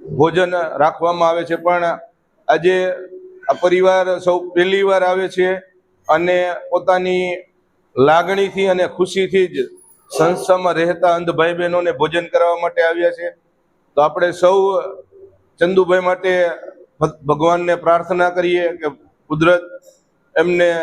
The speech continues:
તંદુરસ્તી સાથે દીર્ઘાયુ બક્ષે, એમના મનની જે કાંઈ પણ મનોકામના હોય કુદરત પૂરી કરે, એમના ધંધા રોજગારમાં ઉત્તરોત્તર પ્રગતિ આપે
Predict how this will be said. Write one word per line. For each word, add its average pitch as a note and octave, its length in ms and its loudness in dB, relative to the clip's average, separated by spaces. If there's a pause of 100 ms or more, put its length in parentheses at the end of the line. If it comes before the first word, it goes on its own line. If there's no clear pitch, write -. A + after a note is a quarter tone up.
(340)
તંદુરસ્તી E3+ 600 0
સાથે E3 320 0
દીર્ઘાયુ E3 560 0
બક્ષે, E3 340 -2 (720)
એમના E3 340 2
મનની F3+ 420 -2
જે E3 120 -2
કાંઈ F3+ 300 0
પણ F3+ 220 -2
મનોકામના E3+ 600 0
હોય E3 180 -2
કુદરત E3 400 -4
પૂરી D#3+ 260 -4
કરે, D#3+ 160 0 (140)
એમના C#3+ 240 -2
ધંધા D3 280 0
રોજગારમાં D#3 680 -2 (680)
ઉત્તરોત્તર F3 800 2 (380)
પ્રગતિ E3+ 420 0
આપે E3 280 0